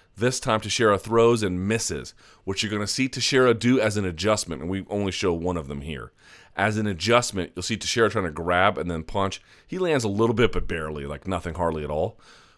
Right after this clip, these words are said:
What you're gonna see Teixeira do is, he doesn't really throw any kicks on the exit, which is what really surprised me. Somebody else could have chewed up Gustafsson doing that, both to the legs,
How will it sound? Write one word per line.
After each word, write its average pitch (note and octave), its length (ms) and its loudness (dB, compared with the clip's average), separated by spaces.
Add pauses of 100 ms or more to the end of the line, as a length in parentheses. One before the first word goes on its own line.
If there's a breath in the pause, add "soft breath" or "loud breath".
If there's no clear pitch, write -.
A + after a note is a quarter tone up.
What F#2+ 80 -2
you're G#2+ 100 -2
gonna G#2+ 140 -2
see A#2+ 160 -2
Teixeira A2 460 2
do A2 260 0
is, E2 400 -2
he F2+ 60 -18
doesn't A#2+ 260 -4
really B2+ 160 0
throw A2+ 260 0
any F#2 140 0
kicks - 320 -4
on E2 160 -4
the D#2+ 100 -4
exit, D2+ 280 -8
which E2+ 160 -8
is D#2+ 100 -10
what D#2+ 100 -8
really F2+ 200 -4
surprised F2 560 -2
me. C#2+ 120 -10 (340 loud breath)
Somebody B2 360 2
else A2 180 4
could A2+ 140 -6
have E2 120 -6
chewed A2 340 -2
up F2+ 200 0
Gustafsson D#2 460 -8
doing D2 220 -8
that, D2 280 -12
both F#2+ 200 -4
to G2 100 -10
the F2 80 -4
legs, F2+ 420 -2